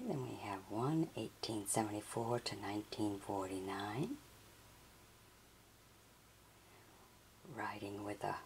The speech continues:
feather pen. Then this great big one here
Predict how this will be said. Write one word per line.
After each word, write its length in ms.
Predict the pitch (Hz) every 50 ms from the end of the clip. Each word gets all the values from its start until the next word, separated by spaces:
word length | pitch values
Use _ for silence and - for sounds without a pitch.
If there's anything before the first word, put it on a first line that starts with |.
| - - -
feather 280 | - 113 107 - 101
pen. 320 | - - 120 131 170 220 - - - - - - - - - - - - - - - - - - - - - - - - - - - - - - - - - - - - - - - - - - - - - - - - - - - - - - - - - - - - - - - - - - - - - - - - - -
Then 120 | 151 123 104 101 120
this 280 | 151 160 - - - -
great 340 | - 135 - 135 139 -
big 200 | - - 123 123 - -
one 160 | 104 104 98
here 340 | 92 - 120 123 147 175 208